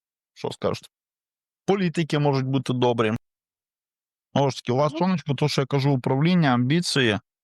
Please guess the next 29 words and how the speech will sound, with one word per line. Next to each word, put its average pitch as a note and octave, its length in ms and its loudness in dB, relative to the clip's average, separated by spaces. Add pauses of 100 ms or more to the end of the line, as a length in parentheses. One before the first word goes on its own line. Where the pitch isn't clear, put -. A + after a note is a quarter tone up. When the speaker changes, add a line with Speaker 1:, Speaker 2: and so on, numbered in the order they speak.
(160)
Speaker 1:
От, G#2 360 0
і A2 140 2
так D3 260 -4
як B2+ 160 -6
ви C3 140 0
рак, E3 240 -2
ви C3 80 -2
можете C#3 360 -2
відчувати C3 680 -2
дуже B2 420 0
добре B2+ 540 0
настрої B2 560 0
людей. G#2+ 480 -2 (1500)
Speaker 2:
Настрої E4 500 -2
людей D#4 340 -2
я D#4 120 -4
відчуваю, C#4 840 -2
а A3+ 240 2
свої B3 340 -10
комунікативні C4 1400 -4
я A#3 240 2
реалізувала A#3 760 -2
як, G#3+ 300 -6 (280)
ну, A3 300 -6 (380)
частину. E4+ 580 -2
Це B3+ 180 -4
було A3+ 360 -2
в G#3+ 120 -8
волонтерських A3 1000 -2